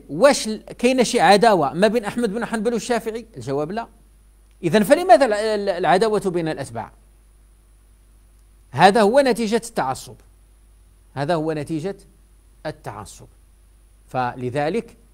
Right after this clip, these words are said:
الخلاف كان بين أصحاب المذاهب،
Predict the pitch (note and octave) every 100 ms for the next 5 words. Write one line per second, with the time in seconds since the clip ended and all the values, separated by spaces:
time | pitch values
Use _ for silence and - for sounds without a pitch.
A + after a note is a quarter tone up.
0 | _ _ _ - - C#3 G3 D3+ - -
1 | _ D3+ A3 B3+ B3 G#3+ G3 F#3+ D3 D3+
2 | - _ _ _ _ _ _ C#3+ - -
3 | G3+ E3+ D3 C3+ C3+ D3+ G#2+